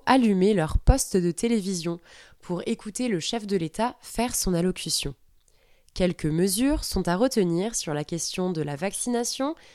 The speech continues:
du nucléaire et des réformes de la retraite et du chômage. Alors qu'un rebond épidémique en France et en Europe fait craindre l'arrivée d'une cinquième vague,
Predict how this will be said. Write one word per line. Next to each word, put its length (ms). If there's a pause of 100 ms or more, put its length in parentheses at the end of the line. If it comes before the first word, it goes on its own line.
(160)
du 160
nucléaire 720 (320)
et 80
des 120
réformes 460
de 80
la 140
retraite 440
et 120
du 160
chômage. 500 (480)
Alors 320
qu'un 160
rebond 420
épidémique 640
en 120
France 680
et 80
en 120
Europe 360
fait 160
craindre 420
l'arrivée 360
d'une 200
cinquième 540
vague, 400